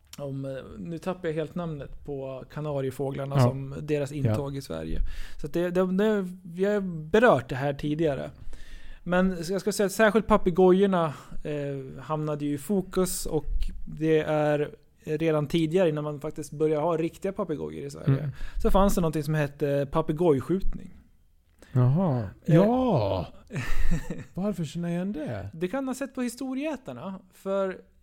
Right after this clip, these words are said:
Speaker 1: eh, i Historieätarna med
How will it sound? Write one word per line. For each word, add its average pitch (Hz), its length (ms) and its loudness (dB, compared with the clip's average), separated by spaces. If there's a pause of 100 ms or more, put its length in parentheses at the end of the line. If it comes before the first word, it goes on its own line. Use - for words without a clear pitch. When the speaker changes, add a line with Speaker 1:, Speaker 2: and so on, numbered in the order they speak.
Speaker 1:
eh, 185 100 -10
i 180 320 -6
Historieätarna 202 1160 -6 (180)
med 165 500 -8